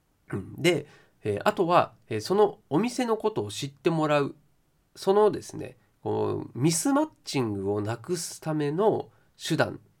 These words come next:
としても使えるなっていうふうに、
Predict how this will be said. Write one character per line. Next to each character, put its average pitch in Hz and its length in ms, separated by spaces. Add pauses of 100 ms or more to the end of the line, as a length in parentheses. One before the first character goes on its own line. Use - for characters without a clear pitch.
(140)
と 180 140
し 170 80
て 196 140
も 185 380 (360)
使 - 240
え 110 100
る 104 80
な 143 160
っ 160 80
て - 140
い 101 80
う - 20
ふ 98 60
う 107 60
に、 131 300